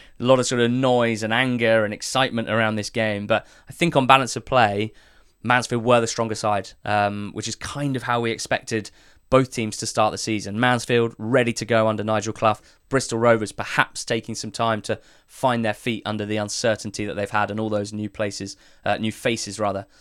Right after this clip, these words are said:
over the summer. Um, I reckon you really liked the cut of Rob Edwards' jib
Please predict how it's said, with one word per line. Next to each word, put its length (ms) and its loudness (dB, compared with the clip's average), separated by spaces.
over 180 2
the 80 -6
summer. 540 -2
Um, 380 -2
I 100 2
reckon 300 0
you 120 2
really 380 4
liked 420 -2
the 60 -10
cut 460 -4
of 240 -2
Rob 360 4
Edwards' 540 -4
jib 360 -2